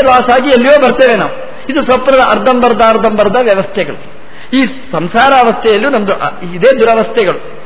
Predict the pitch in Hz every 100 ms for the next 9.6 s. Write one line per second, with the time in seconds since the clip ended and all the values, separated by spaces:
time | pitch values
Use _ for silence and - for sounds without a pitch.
0 | - - - 247 233 226 208 202 196 -
1 | - - 120 147 220 294 285 - 285 285
2 | 294 285 277 262 277 254 165 - - -
3 | - - 185 202 180 - 165 175 254 262
4 | 254 254 226 202 214 202 185 - 277 330
5 | 339 330 294 285 277 294 294 247 233 254
6 | 262 - 196 185 208 190 170 135 117 113
7 | - - - - 202 226 - - - 165
8 | 135 214 294 294 262 - 226 269 240 220
9 | 214 202 190 - 190 180